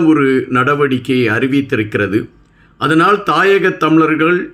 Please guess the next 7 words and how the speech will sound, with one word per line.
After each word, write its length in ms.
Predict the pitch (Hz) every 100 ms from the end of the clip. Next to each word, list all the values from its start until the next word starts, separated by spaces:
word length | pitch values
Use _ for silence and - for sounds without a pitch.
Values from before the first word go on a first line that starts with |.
| -
இங்கு, 320 | 131 143 139 117
அதாவது 340 | 120 139 151 147
இந்தியாவில் 540 | 151 160 165 156 147
வாழ்ந்து 360 | 123 147 156 156
கொண்டிருக்கக்கூடிய 880 | 143 131 127 120 123 131 127 123 156
தாயக 440 | 147 139 151 139 135
தமிழர்களுக்கு 760 | 123 135 135 127 120 113 -